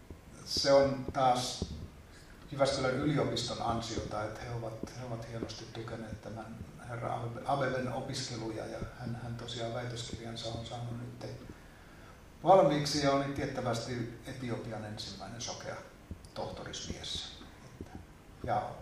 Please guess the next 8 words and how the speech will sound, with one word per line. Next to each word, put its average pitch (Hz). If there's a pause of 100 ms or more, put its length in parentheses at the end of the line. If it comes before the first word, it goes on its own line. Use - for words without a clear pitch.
olemme 135
me 151 (160)
myös 127
liittona 107
häntä 113 (240)
eri 117
tavoin 113 (720)
yrittäneet 117